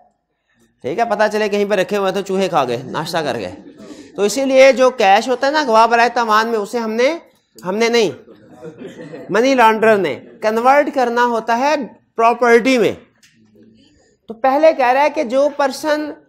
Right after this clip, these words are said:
अ, प्रॉपर्टी में कन्वर्ट करके अपने पास होल्ड करेगा ये पैसे,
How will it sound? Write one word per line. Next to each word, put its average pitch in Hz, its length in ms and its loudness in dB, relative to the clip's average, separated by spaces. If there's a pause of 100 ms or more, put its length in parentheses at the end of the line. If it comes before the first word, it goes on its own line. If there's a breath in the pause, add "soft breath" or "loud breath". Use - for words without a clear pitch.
(120)
अ, 226 120 -2 (640)
प्रॉपर्टी 247 680 2
में 285 160 2
कन्वर्ट 269 540 2
करके 285 380 0
अपने 277 280 0
पास 269 360 -2
होल्ड 240 440 2
करेगा 254 540 2
ये 247 200 2
पैसे, 175 680 -2